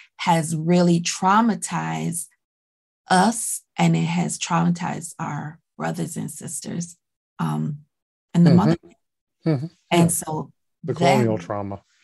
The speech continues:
Speaker 1: Right. And so that is what, um, that, that is one of the,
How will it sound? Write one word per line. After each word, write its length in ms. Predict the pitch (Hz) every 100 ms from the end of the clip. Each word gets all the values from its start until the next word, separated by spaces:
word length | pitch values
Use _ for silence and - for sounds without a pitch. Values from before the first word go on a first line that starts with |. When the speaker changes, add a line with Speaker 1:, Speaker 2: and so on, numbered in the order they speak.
| _ 170
Speaker 1:
Right. 520 | 170 165 220 277 - -
And 240 | 170 175 170
so 340 | - 175 165
that 460 | 160 156 175 196 226
is 300 | 196 175 165
what, 560 | 156 156 156 - - - _ _ - _ _ _ -
um, 640 | 160 156 156 151 151 147 _ _ _ _ _
that, 300 | - 170 170
that 180 | 170 170
is 180 | 175 175
one 220 | 170 170
of 80 | 165
the, 160 | 156